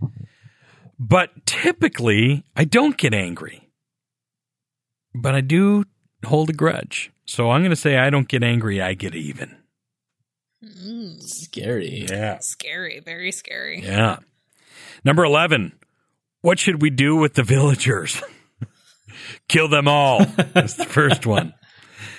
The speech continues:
Speaker 1: Let's tell them we'll let them go,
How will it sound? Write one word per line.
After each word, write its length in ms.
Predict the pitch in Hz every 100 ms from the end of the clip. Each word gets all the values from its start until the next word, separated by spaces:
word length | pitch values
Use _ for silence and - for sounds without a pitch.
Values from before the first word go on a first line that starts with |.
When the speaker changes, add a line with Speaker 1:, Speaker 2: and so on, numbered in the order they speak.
| - _
Speaker 1:
Let's 300 | 139 175 -
tell 360 | - - 214 240
them 320 | 170 143 117
we'll 160 | 117 117
let 220 | 117 113
them 200 | 120 107
go, 400 | 110 107 110 110